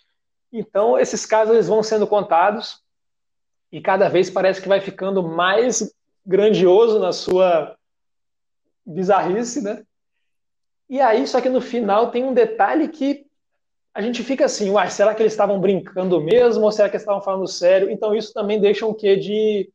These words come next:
um algo a mais, né? Dá um interesse a mais na história que você fica pensando, "Pô, mas e agora?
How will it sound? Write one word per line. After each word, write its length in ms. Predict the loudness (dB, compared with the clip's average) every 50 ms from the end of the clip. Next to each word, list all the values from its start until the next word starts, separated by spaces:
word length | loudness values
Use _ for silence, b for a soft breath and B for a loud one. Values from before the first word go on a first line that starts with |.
| _ _ _ _ _ _ _ _ _ _ _ _ _ _ _ _
um 120 | -2 0
algo 160 | 2 2 2
a 60 | 2 2
mais, 360 | 2 0 0 0 -2 -2 -2
né? 160 | 0 0 0
Dá 160 | 2 2 2 2
um 140 | 0 -2
interesse 540 | -2 0 0 2 4 4 4 2 2 0 -4
a 40 | -2
mais 220 | 0 0 0 0
na 60 | 0 -4
história 400 | -8 -8 -4 -2 0 0 0 -2
que 60 | -6
você 180 | -8 -10 -10
fica 140 | -10 -10 -14
pensando, 380 | -14 -14 -14 -12 -12 -14 -14 -12
"Pô, 160 | _ -10 -10
mas 240 | -10 -12 -16 -20 _ _ _ _ _ _ _ _ _ _ _ _ _ _ _ _ _ _
e 100 | -2 0 2
agora? 460 | 2 4 2 2 2 0 -2 -8 -16